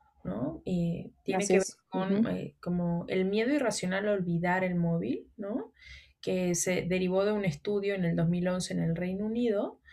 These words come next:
Speaker 1: y reveló que el cincuenta y ocho por ciento de los hombres y el cuarenta y ocho por ciento de las mujeres sufría ansiedad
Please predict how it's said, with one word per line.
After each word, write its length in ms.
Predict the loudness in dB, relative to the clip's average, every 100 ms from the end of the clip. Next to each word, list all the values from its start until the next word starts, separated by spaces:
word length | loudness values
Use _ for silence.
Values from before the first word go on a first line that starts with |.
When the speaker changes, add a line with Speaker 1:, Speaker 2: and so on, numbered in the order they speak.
| -20 -20 _
Speaker 1:
y 80 | 0
reveló 380 | 4 4 4 2
que 80 |
el 60 | 2
cincuenta 540 | 2 0 2 2 2
y 100 | 2
ocho 280 | 0 -2 -2
por 160 | -2 0
ciento 440 | 0 0 0 0
de 120 | 0
los 260 | 0 0 2
hombres 600 | 0 0 -2 -2 -4 -10 -20 -20 -20 _
y 100 | 0
el 120 | 2
cuarenta 380 | 2 2 4 4
y 60 | 2
ocho 260 | 2 0
por 120 | -2
ciento 320 | -4 -2 0 2
de 80 |
las 160 | 2 2
mujeres 420 | -2 0 0 2
sufría 360 | 0 -2 -2 0
ansiedad 580 | -2 0 0 2 0